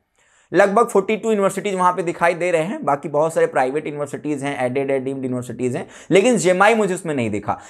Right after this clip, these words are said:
एएमयू उसमें मुझे दिखा, लेकिन एएमयू का भी बीते दिन मुझे एक नोटिस मिला, एक आर्टिकल मिला न्यूज एजेंसीज के ही थ्रू मिला, उसमें ये मेंशन था कि एएमयू भी अपने आप को बाहर कर रहा है। लेकिन एएमयू ने एक बात वहाँ पे रखी है कि हम अपने कुछ कोर्सेज जो हैं वो सीयूटी के थ्रू ही रखेंगे,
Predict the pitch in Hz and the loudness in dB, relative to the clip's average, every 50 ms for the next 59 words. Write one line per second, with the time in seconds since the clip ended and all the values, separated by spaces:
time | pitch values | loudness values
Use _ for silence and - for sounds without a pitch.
0 | - - _ - 226 254 277 269 285 294 302 302 - - 285 294 285 262 269 247 | -20 -4 _ 4 6 6 6 6 6 6 6 4 4 2 0 0 2 2 2 2
1 | 226 220 - 208 151 123 151 202 202 247 233 - 226 214 214 214 226 247 262 254 | 2 2 4 4 4 4 4 2 0 0 -2 0 0 0 0 2 0 0 2 4
2 | 262 233 226 254 254 220 196 208 - - 233 226 214 233 226 220 214 202 214 226 | 4 4 4 4 2 0 -2 -4 -2 -2 -2 -2 -2 -2 -2 -2 0 2 2 2
3 | - 226 196 196 180 170 156 - 208 208 170 175 170 185 190 - - 170 - - | 2 2 0 -2 -2 -2 0 0 0 0 2 2 4 4 4 2 0 -2 -4 -2
4 | - - 151 160 156 - - 208 208 202 180 175 165 170 196 190 170 165 175 165 | 2 2 2 4 2 2 2 2 4 4 4 4 6 6 6 4 2 0 -2 0
5 | 165 160 156 143 - 185 170 165 180 170 160 160 156 151 143 139 139 160 214 226 | 0 0 0 0 -2 -4 -2 0 0 0 0 0 0 0 2 4 4 6 4 4
6 | - - - - - 202 214 220 226 269 277 269 254 254 247 233 247 247 247 262 | 2 -2 -10 -2 0 0 2 4 4 4 4 4 4 4 4 4 2 2 4 4
7 | 262 254 240 269 - - 196 196 202 202 202 220 233 240 220 247 247 226 - 208 | 4 4 4 0 0 2 4 4 4 4 0 0 -2 0 2 2 2 2 2 0
8 | 214 220 208 208 196 - 247 208 135 143 139 143 165 160 - - 113 95 92 85 | 0 2 2 2 2 0 0 2 4 4 4 4 4 2 2 0 -2 -2 -2 -6
9 | 80 78 - - - - _ _ - - - - - 190 233 262 277 247 339 320 | -10 -10 -12 -14 -16 -18 _ _ -20 -20 -16 -4 2 4 6 6 6 4 2 0
10 | 311 226 233 226 220 220 240 254 269 302 285 - - 240 220 185 170 160 220 220 | 2 2 2 2 2 2 0 2 2 2 0 2 0 0 2 4 4 4 4 4
11 | 220 214 220 233 220 247 190 180 170 - - 240 226 220 226 220 226 247 233 226 | 2 2 2 4 6 6 6 6 4 2 0 2 2 2 2 2 0 -2 0 0
12 | 226 233 - 226 240 262 254 254 262 277 233 220 - 220 214 202 214 214 208 180 | -2 -2 -2 -4 -6 -6 -6 -4 -6 -6 -6 -2 2 2 2 2 2 -2 -4 -4
13 | 151 170 165 175 202 226 214 - - 175 175 190 214 240 254 247 247 247 - 185 | -4 -6 -4 0 2 2 2 0 -2 0 4 6 6 6 6 4 2 -2 -6 -6
14 | 180 180 180 - 196 190 196 202 208 - - 175 170 165 190 175 151 151 156 - | -6 -6 -4 -4 -4 -2 -2 -4 -4 -4 -6 -6 -4 -2 0 0 0 0 -2 -2
15 | 165 151 143 131 - | -2 0 0 0 -2